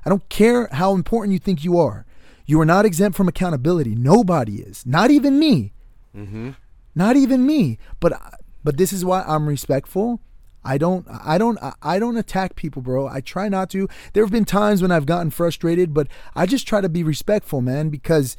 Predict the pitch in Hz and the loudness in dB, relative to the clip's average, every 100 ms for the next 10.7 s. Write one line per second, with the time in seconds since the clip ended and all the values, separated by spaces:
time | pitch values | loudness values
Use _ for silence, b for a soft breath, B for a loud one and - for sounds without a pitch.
0 | b b b b - - - - 127 156 | b b b b -20 -20 -20 -18 -2 2
1 | 208 247 196 - - 233 196 135 208 143 | 2 2 -2 0 2 4 4 4 4 4
2 | 131 151 127 - - - - 135 175 160 | 2 2 2 -2 -8 -12 -4 -2 0 0
3 | 139 131 202 190 190 185 185 190 165 151 | -2 -2 0 0 0 -2 0 0 0 0
4 | 202 208 - 107 131 170 165 147 117 120 | 0 0 -2 -4 0 2 2 0 -2 -2
5 | 180 202 - 156 151 135 147 156 143 113 | -2 -2 -2 0 0 0 -4 -4 -4 -2
6 | 135 175 120 95 107 - - - 113 107 | -2 0 -2 -6 -16 -20 -20 -18 -8 -2
7 | 143 156 165 175 147 180 165 143 175 170 | 0 0 2 0 -2 -4 -4 -2 -2 -2
8 | 147 123 113 120 151 - 160 147 143 - | -2 -4 -4 0 0 0 -6 -4 -4 -6
9 | - 156 139 - - - - - - - | -8 -6 -6 -10 -18 -20 -20 -20 -20 -20
10 | - - 139 156 147 - | -14 -6 2 2 2 -4